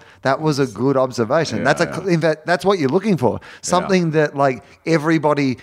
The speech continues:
Speaker 1: if you can come up with something that everybody thinks when given the information, but you were the first person to think it,
Speaker 2: Right.
Speaker 1: that's, like, a great moment. So the first person who did a, like, an airplane food tastes terrible gag,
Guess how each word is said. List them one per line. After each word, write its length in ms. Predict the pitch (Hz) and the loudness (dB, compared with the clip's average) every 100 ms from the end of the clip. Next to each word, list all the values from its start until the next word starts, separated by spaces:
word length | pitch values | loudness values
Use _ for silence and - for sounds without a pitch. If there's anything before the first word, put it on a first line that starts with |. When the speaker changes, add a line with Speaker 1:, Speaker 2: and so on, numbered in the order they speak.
| - | -4
Speaker 1:
if 160 | 160 160 | -2 0
you 140 | 208 | 0
can 160 | 233 214 | 0 -2
come 180 | 214 | 0
up 140 | 196 175 | 0 -2
with 80 | 170 | -2
something 300 | 165 160 147 | -2 -2 0
that 140 | 147 | 0
everybody 520 | 156 147 175 175 180 | 0 0 0 0 0
thinks 480 | 170 - 139 175 - | -2 -2 -2 0 -2
when 160 | 147 139 | -2 0
given 240 | 143 135 | 0 2
the 100 | 147 | 2
information, 560 | 139 139 131 131 - 123 | 2 2 2 2 0 0
but 200 | 127 151 | -2 0
you 160 | 131 | 0
were 80 | 135 | 4
the 100 | 127 | 2
first 340 | 107 127 123 - | 2 0 0 2
person 300 | 123 113 120 | 0 0 -2
to 100 | 117 | -2
think 300 | 120 123 151 | -2 -2 -2
it, 160 | 208 | -2
Speaker 2:
Right. 340 | 101 107 104 98 | -2 0 0 0
Speaker 1:
that's, 220 | 190 185 | 0 0
like, 220 | 190 190 | -2 0
a 60 | 160 | -2
great 320 | 131 139 123 | 0 0 0
moment. 420 | 151 214 117 - - - | 0 0 0 -6 -16 -20
So 180 | - 180 | -2 0
the 100 | 175 | 0
first 320 | 170 226 233 | 0 0 0
person 380 | 185 180 147 143 | 0 0 0 0
who 100 | 143 | 2
did 200 | 139 147 | 2 2
a, 80 | 135 | 2
like, 180 | 131 123 | 2 2
an 100 | 123 | 2
airplane 440 | 127 127 131 123 | 2 2 2 0
food 260 | 113 127 - | 2 0 2
tastes 240 | 120 113 | 0 0
terrible 460 | - 120 135 156 151 | 0 2 2 2 0
gag, 440 | 123 98 - 113 | 2 0 -2 -12